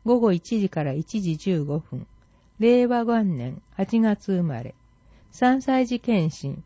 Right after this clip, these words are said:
三日水曜、午後一時から一時十五分。平成三十年二月生まれ。二歳児歯科検診、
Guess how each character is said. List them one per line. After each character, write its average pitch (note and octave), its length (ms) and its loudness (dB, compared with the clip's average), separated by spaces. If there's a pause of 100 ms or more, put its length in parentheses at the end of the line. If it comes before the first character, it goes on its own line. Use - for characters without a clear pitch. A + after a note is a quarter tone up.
(180)
三 F#3 160 2
日 - 240 -2
水 A3 400 -2
曜、 D#3+ 240 0 (380)
午 B3 140 4
後 G#3+ 120 4
一 G#3+ 240 -2
時 G3+ 80 2
か D#3 160 -2
ら D3 60 -2
一 D#3 260 -4
時 D#3 160 0
十 E3 280 -2
五 D3+ 140 -4
分。 C3+ 280 -8 (420)
平 B3 220 -2
成 A#3+ 240 2
三 A#3+ 300 2
十 A3 220 4
年 D3+ 280 0
二 F3+ 100 2
月 G3+ 260 0
生 F#3+ 100 6
ま C#3+ 180 0
れ。 - 100 -14 (540)
二 G3 100 2
歳 A#3+ 300 0
児 D3 120 -6
歯 - 140 -10
科 A3 160 0
検 E3+ 340 0
診、 C#3 220 -10